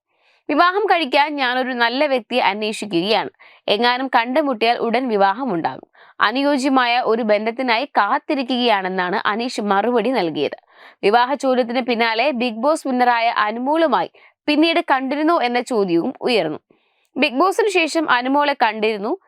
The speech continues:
സ്റ്റാർ സിംഗർ പരിപാടിയിൽ പോയപ്പോഴാണ് അനുവിനെ കണ്ടത്.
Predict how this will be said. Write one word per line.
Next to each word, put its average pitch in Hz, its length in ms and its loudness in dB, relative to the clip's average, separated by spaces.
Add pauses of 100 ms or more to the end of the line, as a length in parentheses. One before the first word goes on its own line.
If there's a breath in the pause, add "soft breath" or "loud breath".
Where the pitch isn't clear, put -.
(160)
സ്റ്റാർ 285 340 0
സിംഗർ 339 380 2
പരിപാടിയിൽ 277 460 0
പോയപ്പോഴാണ് 233 840 0
അനുവിനെ 214 400 -4
കണ്ടത്. 170 400 -2